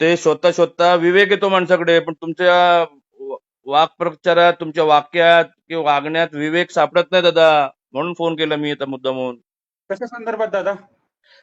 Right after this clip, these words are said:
Speaker 1: <clears throat> ते नवनाथ भाऊ, तुमचं मी म-, मोमेंट बघितल्या, लांबून लक्ष होतं माझं. त्या <clears throat> जरांगे पाटलांच्या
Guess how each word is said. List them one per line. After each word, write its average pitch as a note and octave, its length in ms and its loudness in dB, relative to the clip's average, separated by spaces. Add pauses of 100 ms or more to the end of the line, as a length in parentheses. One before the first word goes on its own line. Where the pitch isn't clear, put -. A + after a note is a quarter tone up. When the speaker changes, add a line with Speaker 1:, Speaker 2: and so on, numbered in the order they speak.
(120)
Speaker 1:
<clears throat> F#2+ 360 2
ते C3 100 -8
नवनाथ B2+ 340 -6
भाऊ, C3+ 480 -4 (340)
तुमचं C3 260 -4
मी E3 120 0
म-, C#3+ 280 -8 (240)
मोमेंट C#3+ 280 -6
बघितल्या, E3 580 0 (180)
लांबून C#3 300 -6
लक्ष D#3 200 -6
होतं E3+ 220 -4
माझं. E3+ 360 0
त्या D3 400 2 (680)
<clears throat> G#2 480 0 (300)
जरांगे D3 300 0
पाटलांच्या D#3 1000 0